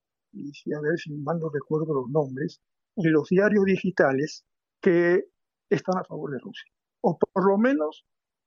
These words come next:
que publican o transmiten o desarrollan noticias favorables a Rusia. Le puedo citar, por ejemplo, algunos que recuerdo en este momento, hay muchos más, de Argentina, Diego en la Lucha,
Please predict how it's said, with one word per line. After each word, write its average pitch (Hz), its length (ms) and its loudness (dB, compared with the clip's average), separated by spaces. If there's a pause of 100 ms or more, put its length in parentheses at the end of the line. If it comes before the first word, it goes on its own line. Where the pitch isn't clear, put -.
(120)
que 165 120 0
publican 220 640 -2 (100)
o 160 140 -6
transmiten 214 840 0 (160)
o 170 120 -2
desarrollan 165 540 -2
noticias 156 500 -4
favorables 131 580 -8
a 127 60 -6
Rusia. - 300 -18 (1300)
Le 170 140 2
puedo 226 280 2
citar, 190 460 0
por 165 160 -6
ejemplo, 156 1200 0 (760)
algunos 185 600 -2
que 170 100 -2
recuerdo 160 500 -2
en 160 80 0
este 165 200 -2
momento, 202 380 2
hay 180 80 4
muchos 180 300 0
más, 165 380 -2 (640)
de 160 180 0
Argentina, 185 920 0
Diego 160 380 0
en 139 60 -4
la 131 100 -8
Lucha, 185 600 2